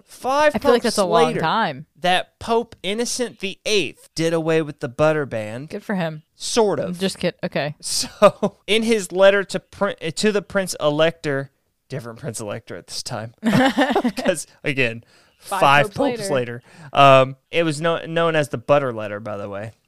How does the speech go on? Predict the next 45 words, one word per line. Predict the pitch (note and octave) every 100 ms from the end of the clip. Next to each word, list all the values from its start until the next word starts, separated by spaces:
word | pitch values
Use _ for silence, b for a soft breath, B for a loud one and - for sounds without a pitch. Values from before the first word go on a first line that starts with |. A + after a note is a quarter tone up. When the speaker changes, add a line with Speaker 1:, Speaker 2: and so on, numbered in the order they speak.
| _ -
Speaker 1:
<laughs> |
Fun | A3 - - - - - - C3+
fact. | B2+ - - - -
Speaker 2:
I | G3+
Speaker 1:
Yeah. | B2+ A2+
Speaker 2:
love | A#2
that | F3
so | - D#3+ D3+
Speaker 1:
Um, | C#3+
Speaker 2:
much. | F3 E3+ -
Okay. | F#3+ F#3+ F3
Speaker 1:
he's | E3+ - - - G3
Speaker 2:
I'm |
gonna | F#3+
write | E3+ D#3+
people | F#3+ F3+
butter | E3 D#3+ D#3+
letters | D#3+ E3 E3
now. | E3+ _ -
Speaker 1:
Yeah. | F#3 D3+ A2 -
Uh, | B2+ - _
Pope | A#3 A#3 -
Innocent | F#3 F#3 - F3
the | F3 E3+
eighth | E3+ -
said, | - F3+ D#3+ D#3+ D#3
uh, | - D3+ D3+
there | D3 F3
would | E3 -
be | D#3+
no | D#3 F3+ B3
fine | C4+ - G3+ F#3 F3+ F#3 F#3
for | - D3
the | C3+
use | C3 D#3+ -
of | D3 -
butter | C3 B2+ A2
or | A2+ -
oil | D3 G3+ G3+ G3+ G3 _ _ _ _
for | F#3+ F#3
the | D#3
prince | - - - A3 A3 G#3 - - - _ _ _ -
and | F3 E3
his | D3+ C#3 -
family, | - C4 D4+ C#4 C#3 G2 -